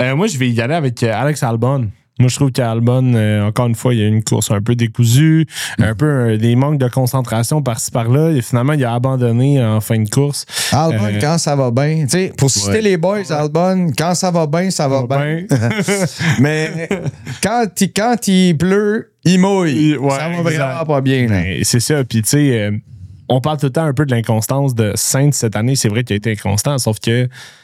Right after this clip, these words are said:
Speaker 1: Sainz, quand ça va bien, puis il y a eu une bonne course, euh, en fin de semaine dernière,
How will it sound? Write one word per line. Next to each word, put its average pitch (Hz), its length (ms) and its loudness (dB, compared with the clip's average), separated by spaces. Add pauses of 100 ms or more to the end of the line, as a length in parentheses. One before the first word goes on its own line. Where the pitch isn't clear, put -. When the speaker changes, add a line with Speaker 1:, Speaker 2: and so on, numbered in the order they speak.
(180)
Speaker 1:
Sainz, - 720 -2 (380)
quand 139 140 0
ça 127 140 -2
va 101 100 -2
bien, 127 260 0
puis 101 140 -4
il - 20 2
y - 40 2
a - 20 2
eu 117 40 2
une 113 60 2
bonne 120 240 0
course, - 540 -2
euh, 202 400 0 (640)
en 110 140 -2
fin 107 100 -4
de 110 40 -2
semaine 123 200 2
dernière, 117 480 0